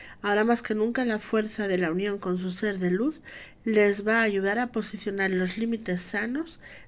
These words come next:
del autocuidado, irradiar al exterior toda la luz que contiene un cristal, el de su garganta,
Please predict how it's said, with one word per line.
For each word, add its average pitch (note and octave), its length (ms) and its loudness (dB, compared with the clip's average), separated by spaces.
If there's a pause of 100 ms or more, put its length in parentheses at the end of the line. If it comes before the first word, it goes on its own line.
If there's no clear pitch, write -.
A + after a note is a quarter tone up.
(100)
del G#3+ 240 6
autocuidado, G3 1000 0
irradiar G#3 480 0
al G3 100 -2
exterior A#3 640 -4
toda A#3 240 -2
la G#3+ 120 -2
luz A3+ 220 -4
que - 180 -8
contiene G#3+ 400 -4
un A3+ 100 -4
cristal, G#3+ 560 -6 (640)
el G#3 200 2
de G3 100 2
su F#3 160 -2
garganta, G3+ 640 -2